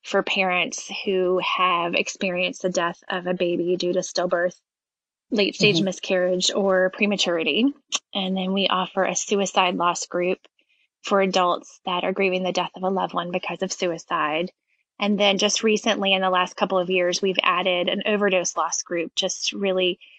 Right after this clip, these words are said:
Speaker 1: um, answering, unfortunately, the call in our community for, for more support for those who have experienced the loss of a loved one due to a,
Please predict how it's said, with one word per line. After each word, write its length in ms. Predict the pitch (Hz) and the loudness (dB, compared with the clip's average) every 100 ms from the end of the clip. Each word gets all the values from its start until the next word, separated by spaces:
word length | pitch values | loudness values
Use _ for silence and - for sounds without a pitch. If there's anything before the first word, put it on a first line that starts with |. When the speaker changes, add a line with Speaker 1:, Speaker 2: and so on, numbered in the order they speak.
| _ _ _ _ _ | _ _ _ _ _
Speaker 1:
um, 440 | 214 196 175 175 - - | -2 0 -2 -6 2 4
answering, 640 | 262 233 214 226 208 196 202 - - - - - | 6 4 4 4 4 4 2 0 0 -2 -2 0
unfortunately, 600 | 214 - 202 - 202 185 | 2 4 2 4 2 2
the 100 | 190 | 2
call 340 | - 185 185 | 4 4 4
in 80 | 185 | 2
our 120 | 170 | -2
community 480 | - 185 185 180 175 | -2 -2 -2 -2 -4
for, 520 | - 180 175 165 170 _ _ _ _ | -2 0 2 0 -2 _ _ _ _
for 140 | - 190 | 0 0
more 400 | 190 185 180 180 | 2 4 2 0
support 500 | - 196 - 190 - - - | -2 -4 0 -2 -2 -6 -10
for 180 | - 196 | -4 0
those 320 | 190 185 180 | 2 2 0
who 60 | 185 | -2
have 100 | 185 | -2
experienced 520 | 185 - 170 165 - | -4 -6 -6 -6 -4
the 80 | 196 | 0
loss 300 | - - - | 0 -2 -2
of 60 | 202 | 0
a 40 | |
loved 180 | 190 175 | 2 0
one 160 | 175 175 | -4 -6
due 160 | 175 | -4
to 60 | 170 | -2
a, 200 | 175 | -4